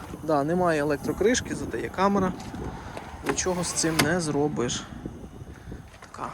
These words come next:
цікава досить комплектація. Так, в нас тут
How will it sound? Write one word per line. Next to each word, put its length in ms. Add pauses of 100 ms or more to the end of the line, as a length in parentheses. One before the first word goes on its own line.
цікава 420
досить 300
комплектація. 800 (4000)
Так, 260
в 40
нас 260
тут 260